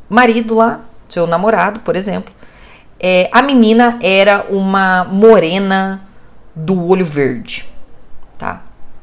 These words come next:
Beleza. É muito provável que todas as vezes, nos próximos relacionamentos,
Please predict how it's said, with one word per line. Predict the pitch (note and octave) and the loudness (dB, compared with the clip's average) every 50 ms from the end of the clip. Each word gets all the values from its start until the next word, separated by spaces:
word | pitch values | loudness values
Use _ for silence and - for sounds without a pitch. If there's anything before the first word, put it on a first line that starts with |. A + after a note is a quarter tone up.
| - - - - - - - - | -18 -20 -18 -16 -16 -14 -14 -12
Beleza. | F3 D#3+ - - - - - - - - - - - - - - - - - - - - - - - - - - - - - - - - - - | -10 -10 -10 -10 -12 -14 -14 -14 -16 -18 -18 -18 -18 -18 -20 -20 -20 -20 -20 -20 -20 -20 -20 -20 -20 -20 -20 -20 -20 -20 -20 -20 -20 -20 -8 0
É | - D#4 | 2 2
muito | F4 D#4+ D4+ D4 D4+ D#4+ F4 G4+ - - - D4+ A#3 | 2 2 2 0 0 0 -2 -4 -6 -4 -4 -4 -2
provável | - - A3+ A#3+ G#3+ E3 D3 D3+ D#3+ D3+ D3 C3+ - - - - - - - - - - - - - - - - - - - - - - - | 0 2 4 4 4 4 2 0 0 -2 -6 -10 -12 -14 -20 -20 -20 -20 -20 -20 -20 -20 -20 -20 -20 -20 -20 -20 -20 -20 -20 -20 -20 -20 -14
que | - - - | -4 -2 -2
todas | - - - - D4+ D#4+ E4 D#4+ D4 C4 | -2 -2 -4 -2 -2 0 0 0 2 4
as | B3+ A#3 G3 D#3+ | 4 4 4 0
vezes, | C#3+ D3+ D#3+ D#3 D3+ D3 C#3+ D3+ | -4 -4 -4 -4 -4 -6 -6 -6
nos | D#3+ F3 F#3+ F#3+ - - - | -6 -6 -6 -6 -6 -8 -10
próximos | - - A#3+ B3 C4+ D4+ E4 D#4+ - - G#3+ F#3 F3+ E3+ | -4 0 4 4 4 4 4 0 -2 -6 -4 -4 -4 -4
relacionamentos, | - D#3 C#3+ C#3 C#3+ - - C3 C3+ C#3+ D#3+ F#3+ G3 D#3 D3+ - - - - - - - | -4 -2 -2 -2 -2 -4 -6 -8 -6 -4 -4 -4 -6 -8 -12 -12 -14 -14 -14 -14 -16 -18